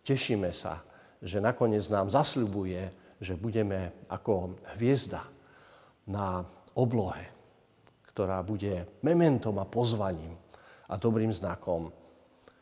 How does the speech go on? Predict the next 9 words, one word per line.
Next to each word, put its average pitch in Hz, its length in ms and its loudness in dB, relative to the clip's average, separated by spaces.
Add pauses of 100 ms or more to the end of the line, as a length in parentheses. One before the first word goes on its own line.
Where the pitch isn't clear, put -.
(400)
Veríme, 127 360 10
že 110 120 4
nám 104 240 2
Boh 143 360 6
dá 110 280 4
k - 80 -14
tomu 92 240 -2
silu. 82 400 -8 (1120)
Amen. - 320 -6